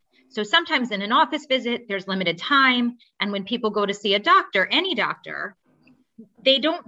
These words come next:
think to mention all of the symptoms that are bothering them. So I would recommend that you bring a concise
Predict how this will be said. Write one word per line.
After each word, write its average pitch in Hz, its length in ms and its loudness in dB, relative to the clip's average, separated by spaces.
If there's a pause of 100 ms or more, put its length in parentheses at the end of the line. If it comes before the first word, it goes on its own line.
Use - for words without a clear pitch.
think 302 240 -2
to 254 80 -4
mention 233 640 0 (140)
all 226 240 0
of 202 140 -4
the 190 100 -8
symptoms 180 580 -8
that 165 160 -4
are 165 100 -4
bothering 156 480 -6
them. - 240 -10 (180)
So 214 300 -10
I 254 180 2
would 320 180 -2
recommend 196 680 -2 (200)
that 185 240 -2
you 196 100 -8
bring 226 460 -2
a 190 140 -6
concise 196 720 -6